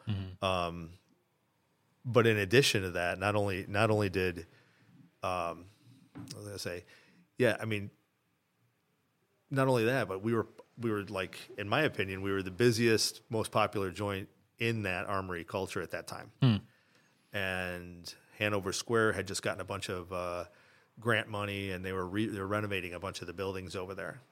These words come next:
Speaker 1: Hmm.
Speaker 2: So that's how I got an opportunity right before they started construction on the buildings we were in.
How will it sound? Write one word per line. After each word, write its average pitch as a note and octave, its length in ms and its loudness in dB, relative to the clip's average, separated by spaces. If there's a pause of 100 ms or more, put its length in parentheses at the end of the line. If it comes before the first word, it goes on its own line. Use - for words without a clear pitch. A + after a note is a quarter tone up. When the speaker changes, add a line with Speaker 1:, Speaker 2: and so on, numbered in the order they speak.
Speaker 1:
Hmm. G2+ 160 2
Speaker 2:
So F#2+ 180 -2
that's A2 240 2
how G#2+ 120 2
I F#2 80 0
got F#2 180 -2
an F2+ 80 -6
opportunity F2+ 720 -6
right G#2 360 2
before G#2+ 400 0
they F2+ 140 -2
started F#2 360 -4
construction F2+ 560 -6
on F2 100 -10
the E2+ 80 -10
buildings F2+ 400 -8
we F#2+ 60 -8
were E2+ 140 -6
in. F#2+ 340 -6